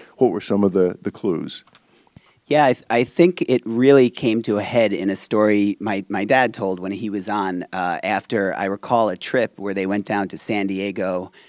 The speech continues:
Speaker 2: uh, to visit my brother down there, and there was some strange behavior where,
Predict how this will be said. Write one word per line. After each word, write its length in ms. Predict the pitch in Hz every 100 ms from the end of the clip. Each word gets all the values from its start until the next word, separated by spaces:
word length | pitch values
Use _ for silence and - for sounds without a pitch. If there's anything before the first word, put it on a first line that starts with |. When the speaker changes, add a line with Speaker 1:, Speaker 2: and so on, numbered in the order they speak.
| _ -
Speaker 2:
uh, 160 | 90
to 100 | 92 113
visit 240 | 107 101
my 120 | 98
brother 340 | 101 143 139 113
down 300 | 110 98 98
there, 360 | 98 98 95 -
and 260 | 101 95
there 60 | 98
was 100 | 95
some 160 | - 95
strange 420 | - 110 107 104
behavior 800 | 101 98 107 101 98 95 95 -
where, 540 | 107 95 98 98 95